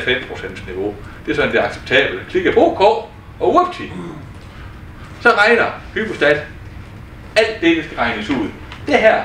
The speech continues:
det er test på uafhængighed. Prøv at se, den gengiver lige min antalstabel. Den har faktisk også talt op, hvor mange der var. Syv kvinder og fjorten mænd, og hvordan de har svaret. Så har den beregnet ud, hvordan så det ud, hvis det skulle være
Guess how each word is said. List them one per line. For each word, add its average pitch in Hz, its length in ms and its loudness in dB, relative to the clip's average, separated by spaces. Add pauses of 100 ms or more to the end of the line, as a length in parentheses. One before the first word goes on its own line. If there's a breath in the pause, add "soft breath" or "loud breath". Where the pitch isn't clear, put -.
(140)
det 233 120 2
er - 100 0
test - 380 2
på 202 60 -4
uafhængighed. 127 640 2 (380)
Prøv - 140 6
at - 20 6
se, 220 220 4
den 202 80 -4
gengiver 214 400 4
lige 180 220 -4
min 123 220 -2
antalstabel. 123 840 2 (580)
Den 160 100 2
har - 100 -6
faktisk 196 280 2
også - 260 0
talt 110 140 -2
op, 131 180 -2
hvor - 200 -6
mange - 200 0
der 101 100 -2
var. 120 160 4
Syv - 300 -4
kvinder 151 240 2
og 101 100 -2
fjorten 117 320 0
mænd, 160 160 4 (120)
og - 60 -10
hvordan 101 280 -4
de 92 60 -8
har - 80 -12
svaret. - 280 -2 (1000)
Så 247 100 4
har 202 180 6
den 175 100 -6
beregnet 135 480 2
ud, 226 160 2 (400)
hvordan 202 320 4
så 135 340 2
det 143 60 0
ud, - 180 -2
hvis 151 240 -2
det 120 100 0
skulle 120 200 -4
være 95 380 2